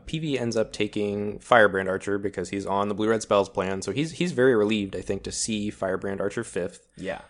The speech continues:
Speaker 1: I think you and I would have been on Merciless Eternal, and then
Speaker 2: Yeah.
Speaker 1: we'd have had, we'd have had Torment, possibly Spellweaver,
Speaker 2: Yeah.
Speaker 1: possibly, and then Vizier the Anointed,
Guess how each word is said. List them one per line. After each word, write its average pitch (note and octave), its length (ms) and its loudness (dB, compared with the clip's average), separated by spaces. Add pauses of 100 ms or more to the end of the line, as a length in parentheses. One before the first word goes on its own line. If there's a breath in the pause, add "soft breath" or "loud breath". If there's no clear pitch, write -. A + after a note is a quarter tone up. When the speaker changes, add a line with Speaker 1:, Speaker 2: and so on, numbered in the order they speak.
(420)
Speaker 1:
I G2+ 60 -2
think D3+ 240 -4
you B2 100 0
and A#2 80 0
I A2 240 2
would G2+ 120 2
have F#2 80 -2
been G2+ 140 0
on F#2 140 -4
Merciless A2 380 -2
Eternal, E3 480 0 (180)
and F#2+ 140 -8
then F#2+ 80 -4
Speaker 2:
Yeah. - 80 0
Speaker 1:
we'd B2 60 -2
have G2+ 100 -6
had, F#2+ 320 4
we'd G2+ 140 0
have G2+ 80 4
had F#2+ 340 0
Torment, G#2 720 -2 (480 soft breath)
possibly E3+ 400 6
Spellweaver, B2 800 2
Speaker 2:
Yeah. F#2 80 -2
Speaker 1:
possibly, G2+ 420 -2
and A2 100 -4
then G2+ 120 -2
Vizier G#2+ 280 0
the A#2+ 60 0
Anointed, G#2 600 0